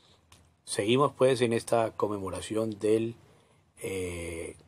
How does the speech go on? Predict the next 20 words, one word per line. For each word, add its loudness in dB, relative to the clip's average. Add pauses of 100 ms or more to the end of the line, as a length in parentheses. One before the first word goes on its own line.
sexto 2
año -2 (400)
de -6
vida 4
del -12
cable 0
aéreo 2
de -2
Siloé, -2 (500)
más -4
conocido -2
como -2
Miocable. 0 (1400)
Y 2
queremos 4
hacer 2
una 4
reseña, 2
pues, 4
sobre 4